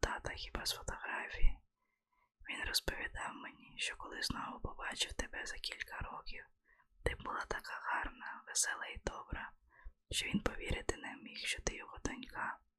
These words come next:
Не міг повірити, що з ним могло бути пов'язане таке чисте створіння, як ти. Щоправда, ти його трохи боялася, але не так сильно, як він тебе. Його дружина теж стала йому чужою.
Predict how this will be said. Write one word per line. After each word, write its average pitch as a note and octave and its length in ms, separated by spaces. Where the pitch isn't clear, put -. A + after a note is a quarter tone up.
Не - 140
міг - 260
повірити, - 640
що - 140
з - 100
ним - 220
могло - 300
бути - 280
пов'язане - 720
таке - 240
чисте - 420
створіння, - 680
як - 280
ти. - 100
Щоправда, - 600
ти - 160
його - 200
трохи - 440
боялася, - 800
але - 200
не - 140
так - 260
сильно, - 360
як - 240
він - 200
тебе. - 400
Його - 340
дружина - 600
теж - 220
стала - 320
йому - 300
чужою. - 560